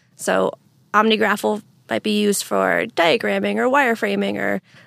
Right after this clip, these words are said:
laying out a floor plan, whereas OmniPlan is used almost entirely by project managers,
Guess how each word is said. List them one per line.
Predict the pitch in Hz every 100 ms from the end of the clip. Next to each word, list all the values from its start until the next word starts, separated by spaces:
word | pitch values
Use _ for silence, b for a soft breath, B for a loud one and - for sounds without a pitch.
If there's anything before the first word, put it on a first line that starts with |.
| b
laying | 240 240
out | 233
a | 220
floor | - 233
plan, | 208 214 - 196
whereas | 202 - 196 196 -
OmniPlan | - 247 240 220
is | 208 196
used | 208 196 -
almost | 208 202 202
entirely | 214 220 202 202
by | 196 190
project | - 202 -
managers, | - - - - 202